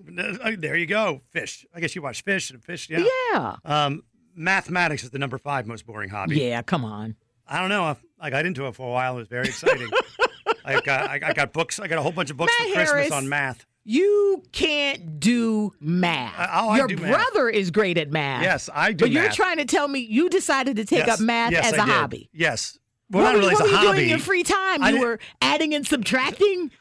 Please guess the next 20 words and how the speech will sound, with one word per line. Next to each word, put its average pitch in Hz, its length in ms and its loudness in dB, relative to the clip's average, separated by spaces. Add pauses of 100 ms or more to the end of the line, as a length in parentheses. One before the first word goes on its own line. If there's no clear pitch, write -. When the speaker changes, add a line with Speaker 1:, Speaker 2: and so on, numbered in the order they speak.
(100)
Speaker 1:
I 202 60 2
wouldn't 240 300 0
call 214 200 2
it 180 60 0
a 160 80 2
hobby. 139 460 2
I 147 120 2
wouldn't 185 200 0
have 131 80 -4
called 165 260 4
it 131 80 -2
a 117 60 -4
hobby, 117 340 -2
but 175 340 2
I 165 120 -4
was 147 180 -4
reading 151 200 -2
books 180 280 -2
about 113 280 -4
math. 98 360 -6